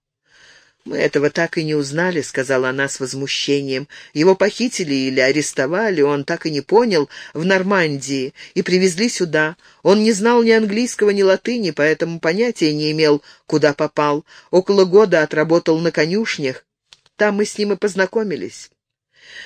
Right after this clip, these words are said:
Нотки ностальгии смягчили её голос. «Я полюбила его с первого взгляда. Он был очень добрый,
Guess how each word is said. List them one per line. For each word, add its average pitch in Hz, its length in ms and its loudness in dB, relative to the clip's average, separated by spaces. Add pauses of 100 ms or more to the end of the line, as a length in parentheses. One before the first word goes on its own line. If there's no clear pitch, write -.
Нотки 277 320 2
ностальгии 247 680 0
смягчили 175 720 -4
её 156 260 4
голос. 139 600 0
«Я 233 220 -2
полюбила 151 460 0
его 143 220 2
с - 140 -8
первого 139 400 0
взгляда. 139 720 -4 (400)
Он 180 220 2
был 170 160 6
очень 180 440 0
добрый, 156 600 4